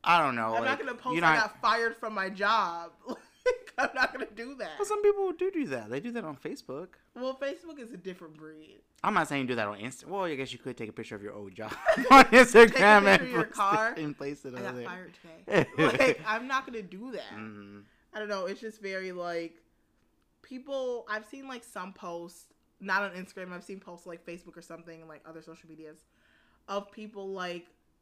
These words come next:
Speaker 2: taking these, like, videos, but they're all fake. So it's, like, an optical illusion of life almost is what they put on social media. And I think as long as you, like, remember, like, obviously I put my best foot forward on social media.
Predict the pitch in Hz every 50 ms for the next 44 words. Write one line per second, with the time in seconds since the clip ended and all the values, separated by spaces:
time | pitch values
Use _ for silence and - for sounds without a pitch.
0 | _ _ - 185 185 185 185 202 202 202 180 180 180 180 175 175 - 175 170 175
1 | 165 175 180 170 170 175 185 202 220 233 247 262 269 269 269 269 262 - _ _
2 | _ _ _ - 180 180 202 196 190 185 175 175 - - 175 160 147 - 80 _
3 | _ _ _ _ _ _ _ _ - 220 202 196 190 214 196 190 - _ _ _
4 | _ - - 202 214 - 202 233 - - 294 - 285 262 226 202 190 185 185 190
5 | 196 190 185 185 170 156 - 156 156 156 151 139 143 _ _ _ - 120 120 104
6 | 85 78 67 - 50 _ _ _ _ - 175 - 175 156 - 156 156 156 - -
7 | 117 156 _ - 147 - - - 147 - 107 98 87 76 73 110 _ _ _ _
8 | _ _ _ _ _ _ - 214 220 220 226 226 - 262 254 247 240 - 214 202
9 | 202 196 202 202 196 185 185 - 190 170 165 170 165 175 175 185 175 175 170 165
10 | 165 - 170 180 202 214 226 220 - - 185 175 160 - 165 180 196 - 196 -
11 | 165 170 175 180 165 170 175 - - 160 - _ - 156 156 156 156 151 - -
12 | 156 156 - 156 151 151 147 151 156 156 170 202